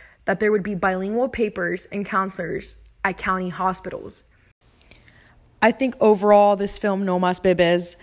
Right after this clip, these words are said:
it was a brilliant move to showcase it on campus. I think each student and each person in the room was able to relate to an experience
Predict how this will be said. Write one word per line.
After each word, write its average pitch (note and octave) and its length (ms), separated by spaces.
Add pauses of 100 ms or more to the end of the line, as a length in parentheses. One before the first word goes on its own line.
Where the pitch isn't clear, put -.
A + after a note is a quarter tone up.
(400)
it G#3+ 60
was G3+ 180
a G3 40
brilliant G3 420
move F#3 420
to - 60
showcase F#3 640
it F3+ 100
on F3+ 260
campus. A3+ 720 (440)
I G3 200
think G3 560 (100)
each G#3 240
student G3 460
and F#3+ 100
each F#3 160
person F#3+ 320
in F#3+ 120
the F3+ 80
room F3+ 280
was F3 240
able F3+ 360
to G3 240
relate F3 600 (600)
to A3 260
an G3 40
experience F#3 1120